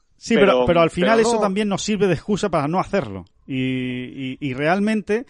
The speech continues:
Speaker 1: nos iría mejor de la otra manera, porque hay
Speaker 2: Muchísimo
Speaker 1: más.
Speaker 2: mejor,
Speaker 1: Claro.
Speaker 2: muchísimo mejor.
Speaker 1: Por el porcentaje, por
Speaker 2: Porque
Speaker 1: puro porcentaje, ¿no?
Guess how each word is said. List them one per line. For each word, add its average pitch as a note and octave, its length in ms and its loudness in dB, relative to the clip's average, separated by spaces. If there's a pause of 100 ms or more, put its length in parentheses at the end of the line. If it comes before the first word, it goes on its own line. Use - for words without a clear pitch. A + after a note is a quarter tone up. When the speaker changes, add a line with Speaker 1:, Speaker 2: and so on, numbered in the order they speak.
(140)
Speaker 1:
nos D3 180 -2
iría F3+ 220 2
mejor G3 300 -2
de D3+ 80 -2
la D3 60 0
otra C#3 140 -4
manera, D#3 320 -6
porque A2 480 -10
hay D#3+ 140 0
Speaker 2:
Muchísimo G#3+ 480 0
Speaker 1:
más. G#3+ 80 -2
Speaker 2:
mejor, G#3 300 -4
Speaker 1:
Claro. D#3 240 -6
Speaker 2:
muchísimo F3 320 -8
mejor. C#3 140 -6
Speaker 1:
Por C#3+ 100 -6
el C#3 120 -2
porcentaje, C3+ 520 -4
por C#3+ 80 -2
Speaker 2:
Porque C3+ 120 -2
Speaker 1:
puro A3+ 200 4
porcentaje, D3 560 -6
¿no? D#3 80 -14